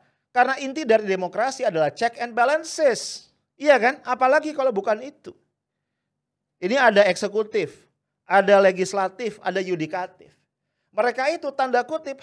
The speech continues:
harus berantem ya, satu sama lain. Gak usah dalam konteks negara ya. Gua kasih contoh di kantor gua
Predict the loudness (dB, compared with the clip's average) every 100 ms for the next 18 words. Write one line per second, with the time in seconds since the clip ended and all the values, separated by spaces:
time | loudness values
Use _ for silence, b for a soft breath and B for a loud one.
0 | -6 -4 -4 -4 -2 0 -2 -6 -16 -16
1 | _ _ _ _ _ -4 -4 -4 _ _
2 | _ -6 -4 -6 -6 -4 -6 -8 -10 -14
3 | -18 _ _ _ _ 6 8 8 6 4
4 | 4 4 2 0 -4 -2 0 0 0 -4
5 | -6 -2 0 0 -4 -2 -2 0 -2 -2
6 | 0 -2 -2 0